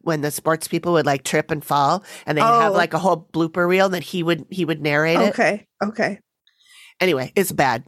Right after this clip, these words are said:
Speaker 1: It was a bad toupee. Um, so Vin tells us about this story. In October of eighteen forty-three, a man named Abraham Wanzer, who was eighty years old, was in his cabin in the middle of the
Speaker 2: Eighty,
Speaker 1: woods.
Speaker 2: you said?
Speaker 1: Eighty, yep.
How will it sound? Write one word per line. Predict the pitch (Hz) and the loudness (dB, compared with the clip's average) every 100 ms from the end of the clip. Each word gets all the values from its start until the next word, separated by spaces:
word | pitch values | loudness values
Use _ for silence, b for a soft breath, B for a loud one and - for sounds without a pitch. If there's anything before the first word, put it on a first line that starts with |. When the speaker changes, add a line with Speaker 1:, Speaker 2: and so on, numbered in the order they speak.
| _ | _
Speaker 1:
It | 175 | -4
was | 143 | -4
a | |
bad | 107 110 101 - _ - | -8 -10 -10 -14 _ -8
toupee. | 120 - - _ b b b b b | -6 -8 -12 _ b b b b b
Um, | - 165 151 - _ - | 0 2 0 -8 _ -8
so | - 208 202 - | 0 2 2 0
Vin | 240 277 | -2 -2
tells | 254 214 202 | 0 0 0
us | 202 - - _ 185 | 0 -2 -6 _ -2
about | 165 156 | 0 0
this | 170 160 | 0 -2
story. | - 117 - - | -2 -6 -6 -6
In | 190 | -2
October | 175 - 226 233 269 | -2 -2 0 2 4
of | 240 190 | 2 2
eighteen | 196 208 247 | 0 0 -4
forty-three, | 226 214 220 190 147 151 | -2 -2 -2 -2 0 0
a | - | 0
man | 165 151 | 0 0
named | 135 131 | -2 0
Abraham | - 233 254 240 226 | 0 0 0 0 -2
Wanzer, | 196 160 139 139 135 | 0 -2 -2 -4 -4
who | 185 | -4
was | - | -2
eighty | 160 165 | 2 4
years | 202 190 | 2 2
old, | 113 - B B B B | 0 -2 B B B B
was | 185 | 0
in | 202 | 2
his | 247 254 | 2 -2
cabin | 202 147 151 | 0 0 0
in | 160 | -2
the | 160 | -2
middle | 151 160 | -2 2
of | |
the | 208 | 2
Speaker 2:
Eighty, | 226 | 2
Speaker 1:
woods. | 254 277 | 2 2
Speaker 2:
you | 302 | 0
said? | - 269 320 _ _ | -2 -4 -4 _ _
Speaker 1:
Eighty, | 196 147 - | 0 0 0
yep. | 160 | -2